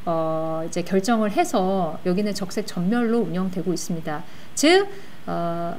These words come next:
감흥신호가 실제로 운영되지 않고 있는 곳, 신호 보시면 적색이 그대로 정지 상태로 있다.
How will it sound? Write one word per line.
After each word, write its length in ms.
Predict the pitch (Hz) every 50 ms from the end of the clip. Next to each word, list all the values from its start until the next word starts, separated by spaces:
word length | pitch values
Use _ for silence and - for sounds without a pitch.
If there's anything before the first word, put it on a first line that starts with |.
| - - -
감흥신호가 1120 | - - 208 247 320 370 370 359 - 359 330 320 320 311 311 302 277 302 302 302 302 302
실제로 400 | 294 - 359 339 - 330 311 311
운영되지 800 | 277 202 196 247 269 262 262 240 247 247 247 247 247 240 226 233 -
않고 280 | - 185 214 - -
있는 200 | 302 254 226 190 180
곳, 200 | - 160 165 170 - - - - - - - -
신호 240 | - - 403 415 330
보시면 280 | 302 285 330 320 302
적색이 600 | 294 - 233 220 - - - 381 370 - 311 311 -
그대로 380 | - 247 - 330 339 320 311
정지 280 | - - 208 202 226 269
상태로 320 | - 302 277 - 277 247
있다. 560 | 180 160 - - 180 170 175 180 185 170 156